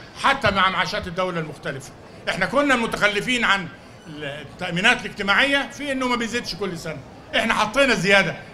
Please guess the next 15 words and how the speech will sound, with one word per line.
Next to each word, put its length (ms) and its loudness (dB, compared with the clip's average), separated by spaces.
وبقى 180 -2
في 140 -2
زياده 380 2
خمسة 260 0
في 60 -8
المية 320 -2
مقرره، 580 2
غير 260 6
الزيادات 600 4
اللي 160 0
احنا 220 -4
بنضيفها 720 2
على 160 0
المعاش 440 0
خلال، 400 0